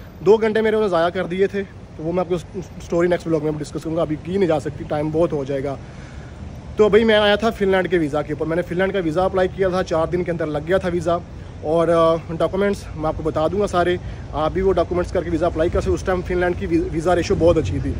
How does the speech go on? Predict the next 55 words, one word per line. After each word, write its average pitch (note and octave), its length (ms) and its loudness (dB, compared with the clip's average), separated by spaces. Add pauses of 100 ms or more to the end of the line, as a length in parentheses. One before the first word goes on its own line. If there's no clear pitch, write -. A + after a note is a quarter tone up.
(340)
अभी F3+ 280 2
भी B3 200 2
Finland A#3 420 2
की A3 80 -2
वीज़ा G3+ 260 2
रेशियो G3 300 2
अच्छी E3+ 280 0
है G3+ 60 4
पाकिस्तान F3 500 -2
में। D3+ 180 -4 (360)
लोग G3 260 4
ये A3+ 100 2
समझते G#3+ 340 0
हैं, A3 80 0
कुछ A3 180 -2
ऐसे G3+ 280 2
कंसल्टेंट G3 480 0
हैं G#3 100 2
जो F#3 140 0
आज, F3 180 2
अ, E3 600 2 (460)
सिर्फ G#3+ 240 2
views G3+ 260 0
के A3+ 60 0
लिए G#3+ 120 0
कहते G#3 140 2
हैं G#3+ 80 0
जी A3+ 80 -2
वो A3 160 2
ऐसी G3 200 0
country G#3+ 300 0
को A3 80 0
choose G#3 280 -4
करें G#3+ 180 0
जिसकी G3+ 260 -4
embassy F#3+ 320 0
पाकिस्तान F#3 420 0
में F3+ 100 0
हो, D#3 100 2
ऐसा D#3+ 160 0
कुछ - 200 -4
भी F3+ 140 -4
नहीं F#3 100 0
है। G3+ 80 0
फिनलैंड F#3 340 0
की F#3+ 80 -4
embassy E3+ 260 -2
पाकिस्तान, E3+ 400 -4
मैंने F#3 140 0
उसको F#3 140 -4
नीदरलैंड G#3 340 2
deal F3 140 2
कर E3 100 2
दिया D#3 220 -2
है, - 80 -4